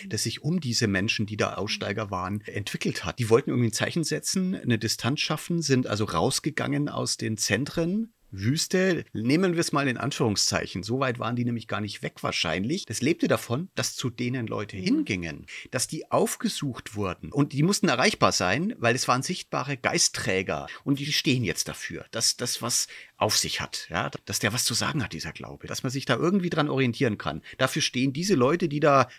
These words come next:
Speaker 1: rausgegangen sind und da geht zu denen hin, da kannst du was lernen. Da gab's ein soziales Leben, ein religiöses Business, würden wir heute sagen, religiöses Wallfahrtsgeschäft oder, und das war ein Modell und das finde ich spannend.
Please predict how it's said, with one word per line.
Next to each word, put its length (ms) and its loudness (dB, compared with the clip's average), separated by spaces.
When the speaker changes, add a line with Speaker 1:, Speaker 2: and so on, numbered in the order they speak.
Speaker 1:
rausgegangen 560 6
sind 320 -2
und 100 0
da 60 2
geht 200 0
zu 100 -2
denen 320 2
hin, 320 2
da 80 -10
kannst 220 -2
du 60 -2
was 120 0
lernen. 460 0
Da 120 0
gab's 280 -4
ein 140 0
soziales 560 -6
Leben, 340 -2
ein 80 2
religiöses 800 2
Business, 500 -2
würden 200 -4
wir 80 -4
heute 220 -6
sagen, 320 -4
religiöses 500 -2
Wallfahrtsgeschäft 1040 -6
oder, 440 0
und 160 2
das 180 4
war 160 4
ein 140 0
Modell 520 4
und 180 -6
das 100 -4
finde 180 -2
ich 80 -6
spannend. 520 -2